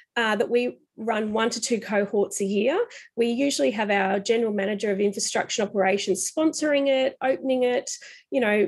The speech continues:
um, giving advice, you know, where required. And we're actually seeing, um, some of those,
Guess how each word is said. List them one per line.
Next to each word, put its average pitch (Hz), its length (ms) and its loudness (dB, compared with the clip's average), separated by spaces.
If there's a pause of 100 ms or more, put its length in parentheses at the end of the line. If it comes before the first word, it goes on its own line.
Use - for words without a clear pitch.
um, 208 260 0
giving 247 260 2
advice, 214 720 0
you 240 100 2
know, 208 140 2
where 208 240 2
required. 214 760 0 (300)
And 254 100 2
we're 247 120 4
actually 285 360 0
seeing, 226 680 0
um, 208 220 0
some 226 240 0
of 214 100 -4
those, 202 540 0